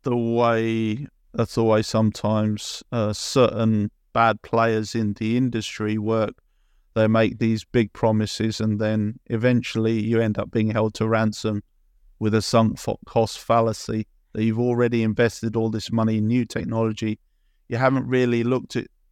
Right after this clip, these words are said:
whether there's an alignment there, because you haven't analysed your processes,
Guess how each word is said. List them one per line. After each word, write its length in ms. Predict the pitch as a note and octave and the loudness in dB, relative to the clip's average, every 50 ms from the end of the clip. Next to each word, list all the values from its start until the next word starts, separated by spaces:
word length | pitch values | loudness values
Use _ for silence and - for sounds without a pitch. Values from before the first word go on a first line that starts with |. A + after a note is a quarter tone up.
| _ _ _ | _ _ _
whether 420 | - B2+ A#2 A#2+ A2+ G#2+ A2+ A2+ | -14 -4 0 0 0 2 0 -2
there's 320 | G#2+ G#2+ A#2 A#2 A2 - - | 0 0 0 -2 -2 -2 -4
an 120 | A#2 G#2 | -2 0
alignment 560 | G#2+ G#2 G#2+ A#2 A#2+ C3 B2 A2 G#2 - - | 0 2 2 2 2 2 2 0 -2 -4 -4
there, 160 | G#2+ A2 A2 G#2+ | -2 -2 -2 0
because 380 | - A2 - _ A#2 G#2+ - | -2 -6 -6 _ -8 -6 -4
you 100 | A2+ A2+ | -4 -4
haven't 400 | - A2+ A#2 A2+ A2+ G#2+ A2 - _ | 0 0 0 0 0 -2 -4 -6 _
analysed 520 | - A#2+ A2+ G#2+ G#2+ G#2+ G#2 G#2 G#2 G2 - | -6 -4 -2 -2 0 0 0 0 -2 -4 -6
your 80 | - G2 | -10 -8
processes, 760 | - - G#2+ G#2 G2+ - - - - - - - A2 G#2+ - | -4 -2 -2 -2 -2 -6 -12 -14 -16 -12 -8 -8 -8 -8 -10